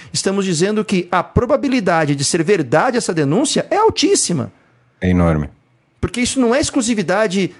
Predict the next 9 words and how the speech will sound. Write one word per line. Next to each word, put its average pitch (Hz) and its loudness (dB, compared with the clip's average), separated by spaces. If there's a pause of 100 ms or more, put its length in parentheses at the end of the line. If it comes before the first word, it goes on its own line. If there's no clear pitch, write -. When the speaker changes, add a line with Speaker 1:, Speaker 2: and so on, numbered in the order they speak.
Speaker 1:
da 214 0
Rússia. 147 0 (240)
Estados 240 -2
Unidos, 247 2
enfim, 240 -2 (1160)
é 233 2 (100)
uma 202 2 (1400)
estratégia, 180 0 (160)
é 180 4